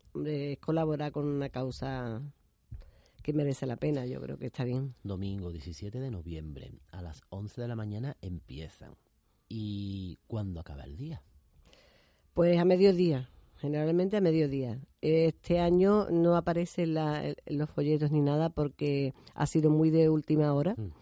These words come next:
Speaker 1: En Lidl nos va a dar naranja.
Speaker 2: Anda.
Speaker 1: No aparece en ningún sitio.
Speaker 2: Pues nosotros lo decimos.
Speaker 1: Mm, entonces,
Speaker 2: Muchísimas
Speaker 1: en
Speaker 2: gracias a
Speaker 1: justicia,
Speaker 2: Lidl.
Speaker 1: ¿no?
Speaker 2: Claro.
Speaker 1: En justicia, ya que no están en ningún sitio,
Speaker 2: Mm.
Speaker 1: eh, todos los colaboradores están ahí, pero ellos no.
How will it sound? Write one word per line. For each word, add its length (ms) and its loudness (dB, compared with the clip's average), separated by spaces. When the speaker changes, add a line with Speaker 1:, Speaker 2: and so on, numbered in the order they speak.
Speaker 1:
En 360 4
Lidl 540 8
nos 160 6
va 60 4
a 40 2
dar 140 4
naranja. 500 2
Speaker 2:
Anda. 280 -8
Speaker 1:
No 120 4
aparece 340 0
en 80 6
ningún 300 2
sitio. 400 -4
Speaker 2:
Pues 120 -2
nosotros 280 -6
lo 80 -12
decimos. 400 -18
Speaker 1:
Mm, 420 6
entonces, 320 2
Speaker 2:
Muchísimas 360 0
Speaker 1:
en 80 6
Speaker 2:
gracias 200 4
a 20 0
Speaker 1:
justicia, 500 6
Speaker 2:
Lidl. 100 4
Speaker 1:
¿no? 180 0
Speaker 2:
Claro. 400 -8
Speaker 1:
En 120 0
justicia, 580 0
ya 120 6
que 120 2
no 80 4
están 260 0
en 100 6
ningún 360 4
sitio, 420 -2
Speaker 2:
Mm. 220 -4
Speaker 1:
eh, 160 -6
todos 220 -2
los 120 -4
colaboradores 600 0
están 260 -2
ahí, 160 0
pero 180 -2
ellos 240 0
no. 180 -4